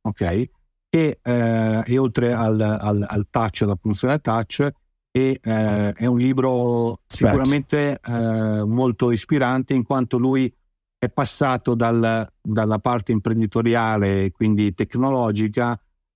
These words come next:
Speaker 1: a un livello superiore, eh, riguardante la consapevolezza e quello che è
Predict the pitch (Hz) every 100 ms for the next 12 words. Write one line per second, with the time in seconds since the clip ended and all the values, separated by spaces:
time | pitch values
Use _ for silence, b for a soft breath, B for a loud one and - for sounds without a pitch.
0 | 120 120 135 135 123 113 110 107 107 104
1 | 104 98 - 135 127 131 139 123 123 113
2 | 120 135 127 113 104 104 107 104 104 101
3 | 107 107 107 113 110 117 113 120 110 101
4 | 113 104 104 113 113 107 120 - 117 110
5 | - 110 101 123 117 110